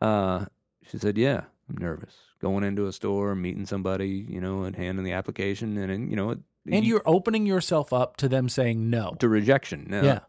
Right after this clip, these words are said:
Speaker 2: And you
Speaker 1: which is
Speaker 2: have to do
Speaker 1: difficult.
Speaker 2: it. And once you get that first one, uh,
Speaker 1: Out of the
Speaker 2: done,
Speaker 1: way.
Speaker 2: then it's okay.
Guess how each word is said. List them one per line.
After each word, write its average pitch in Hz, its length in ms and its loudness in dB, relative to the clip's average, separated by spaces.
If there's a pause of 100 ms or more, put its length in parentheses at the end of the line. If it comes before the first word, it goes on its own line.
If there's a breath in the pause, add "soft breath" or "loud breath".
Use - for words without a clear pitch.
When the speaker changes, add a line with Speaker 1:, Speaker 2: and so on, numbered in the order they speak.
Speaker 2:
And 107 220 0
you 104 40 6
Speaker 1:
which 107 80 6
is - 20 6
Speaker 2:
have 135 140 4
to 247 100 0
do - 60 -
Speaker 1:
difficult. 95 180 0
Speaker 2:
it. - 160 -6
And 104 160 -2
once 143 180 0
you 123 60 0
get 110 180 0
that - 200 -2
first 107 280 0
one, 80 360 -8 (220)
uh, 101 40 -2
Speaker 1:
Out 80 240 -4
of 123 240 4
the 113 60 4
Speaker 2:
done, 113 60 2
Speaker 1:
way. 113 220 2
Speaker 2:
then 87 160 -2
it's - 400 -12
okay. 80 460 -6